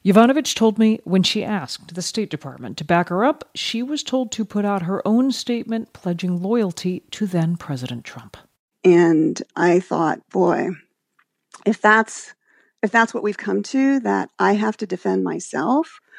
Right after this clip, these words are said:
Speaker 2: I, I just didn't see how I was gonna be able to survive in the job.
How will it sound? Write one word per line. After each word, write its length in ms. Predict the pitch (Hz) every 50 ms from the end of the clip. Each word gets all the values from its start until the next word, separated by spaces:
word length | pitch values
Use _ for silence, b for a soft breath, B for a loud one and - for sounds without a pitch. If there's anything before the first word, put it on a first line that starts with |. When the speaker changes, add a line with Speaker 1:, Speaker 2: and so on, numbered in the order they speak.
| b b b b b b _ _ -
Speaker 2:
I, 140 | 196 185 185 -
I 80 | 190 180
just 240 | 185 180 - -
didn't 320 | 190 185 185 180 170 - -
see 240 | - - 196 190 175
how 240 | 175 180 185 185
I 80 | 180 180
was 180 | 175 180 180 -
gonna 180 | - 180 180
be 280 | 175 185 170 175 - -
able 340 | - 175 175 180 185 - 180
to 100 | - 180
survive 480 | 175 - 190 180 175 180 170 180 180 185
in 80 | 185 175
the 80 | 170
job. 320 | 175 185 180 180 190 -